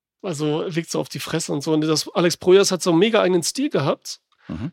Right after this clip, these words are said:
Speaker 1: Dieses so mystische, Sci-Fi-mäßige, düstere immer. Und das geht ja von Film zu Film verloren halt, ne?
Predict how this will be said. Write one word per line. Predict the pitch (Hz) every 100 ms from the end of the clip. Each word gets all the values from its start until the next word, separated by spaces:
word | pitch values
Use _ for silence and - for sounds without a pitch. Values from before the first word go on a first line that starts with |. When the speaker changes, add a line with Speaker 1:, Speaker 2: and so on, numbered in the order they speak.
| -
Speaker 1:
Dieses | 151 160 156
so | 170 156
mystische, | 151 196 - 196 - 180 170
Sci-Fi-mäßige, | 156 180 196 196 175 180 190 - 175 175 170 170 160 - - - _ -
düstere | 185 196 - 170 165
immer. | 175 170 160 156
Und | 170 165
das | -
geht | 190 190
ja |
von | 165 180
Film | 160 269 240
zu | -
Film | - 220 214
verloren | - 185 180 147
halt, | 127 139
ne? | 170 165